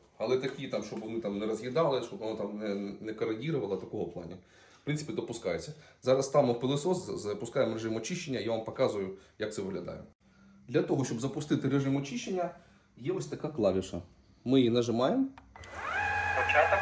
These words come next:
Speaker 2: самоочищення.
Speaker 1: Бачите, пішов таймер.
Speaker 2: Самоочищення роликової щітки.
Speaker 1: Ролик вращається.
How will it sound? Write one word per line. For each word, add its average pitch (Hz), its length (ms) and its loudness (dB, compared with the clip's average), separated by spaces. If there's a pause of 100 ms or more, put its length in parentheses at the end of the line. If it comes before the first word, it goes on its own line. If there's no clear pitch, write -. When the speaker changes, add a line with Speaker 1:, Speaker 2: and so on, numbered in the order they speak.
Speaker 2:
самоочищення. - 840 4 (380)
Speaker 1:
Бачите, 135 380 6
пішов 156 320 10
таймер. 190 300 8
Speaker 2:
Самоочищення - 760 2 (120)
роликової - 600 0
щітки. - 560 0
Speaker 1:
Ролик 151 340 10
вращається. 143 680 6